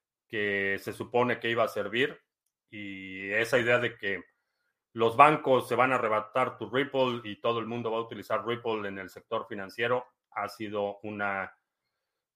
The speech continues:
mentira desde el principio. Yo he estado en México y la verdad da miedo ver lo de los guardias de seguridad con escopeta. <laughs>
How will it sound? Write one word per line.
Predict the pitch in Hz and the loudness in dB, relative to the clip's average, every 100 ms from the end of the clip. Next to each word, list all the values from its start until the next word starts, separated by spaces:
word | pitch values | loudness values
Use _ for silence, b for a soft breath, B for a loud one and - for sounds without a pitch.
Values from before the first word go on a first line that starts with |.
| _ | _
mentira | 117 117 113 143 135 | -2 0 2 6 6
desde | 113 104 104 | 6 0 0
el | 104 | -2
principio. | 110 104 147 147 113 104 _ | -4 -8 -6 -8 -8 -12 _
Yo | 104 | -14
he | |
estado | 107 - 107 | -12 -8 -6
en | 104 | -6
México | 117 120 117 110 | -8 -10 -10 -8
y | |
la | 101 | -4
verdad | 98 98 113 | -4 -4 -4
da | 113 | -4
miedo | 107 110 113 | -4 -2 -2
ver | 107 110 | -2 -4
lo | 110 98 | -4 -6
de | 95 95 | -6 -6
los | 95 95 | -8 -2
guardias | 110 113 107 | -2 -2 -4
de | 95 | -6
seguridad | 98 98 110 117 | -10 -6 -2 -2
con | 113 101 | -4 -8
escopeta. | - 95 120 117 156 - _ - | -8 -6 -4 -4 -6 -10 _ -14
<laughs> | - 120 | -14 -14